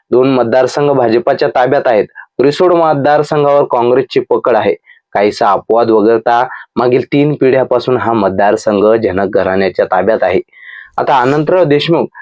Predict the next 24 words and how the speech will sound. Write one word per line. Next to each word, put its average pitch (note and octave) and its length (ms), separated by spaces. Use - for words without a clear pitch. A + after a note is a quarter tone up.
आणि B2 240
सो C3 200
सुभाषराव A#2+ 600
जनक G#2+ 380
यांच्यातील G#2+ 520
राजकीय G2 480
वैर A2 300
हे C#3 80
सर्वश्रुत D#3 640
आहे. G#2+ 180
अनंतराव A2 440
देशमुख A2+ 460
हे A#2+ 60
महाराष्ट्राचे G#2+ 720
माजी A2 320
अर्थ A2+ 320
राज्यमंत्री B2 720
तथा D3+ 240
वाशिम C#3 420
अकोला C#3+ 320
लोकसभेचे B2+ 600
खासदार A#2+ 380
राहिले G2+ 280
आहेत. F#2+ 200